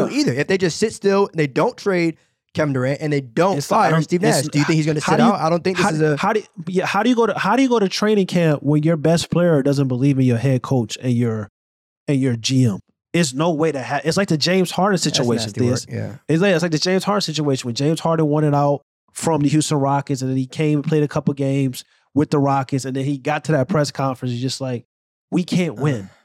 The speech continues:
Speaker 2: And then they told James Harden, "You, you go home." We gonna get you out of here. You know what I'm saying? That's not, that's not gonna happen. Like, you ha-, you got, a-, imagine yourself, you're Steve Nash,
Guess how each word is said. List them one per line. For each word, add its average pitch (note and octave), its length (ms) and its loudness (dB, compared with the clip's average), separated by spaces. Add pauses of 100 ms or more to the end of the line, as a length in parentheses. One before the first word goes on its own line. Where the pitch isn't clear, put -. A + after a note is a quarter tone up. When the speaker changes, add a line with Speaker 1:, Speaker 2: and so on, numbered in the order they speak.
(360)
Speaker 2:
And C3 140 -4
then C3+ 320 -2 (140)
they C#3 100 -2
told D#3+ 300 0
James D3+ 240 0
Harden, D#3 240 0
"You, B2+ 160 -8 (320)
you C3+ 100 -2
go C3 140 0
home." G#2+ 280 -2 (560)
We A2 100 -6
gonna A2 180 -6
get A2 220 -10
you G#2+ 120 -10
out F#2 140 -14
of F2+ 60 -20
here. - 220 -20
You C3+ 80 -4
know C3+ 80 0
what - 20 2
I'm C#3+ 60 2
saying? D3 180 0
That's C#3+ 180 -2
not, F3 240 -4 (220)
that's G#3 140 0
not C#4 140 2
gonna G#3+ 140 2
happen. B3+ 280 0
Like, E3 100 0
you G#3+ 120 2
ha-, A#3 140 2 (240)
you G3+ 120 0
got, C4+ 180 0 (140)
a-, C4 180 0 (160)
imagine C4+ 420 0
yourself, A#3 380 2
you're G#3+ 120 2
Steve G#3+ 360 2
Nash, F3 420 -2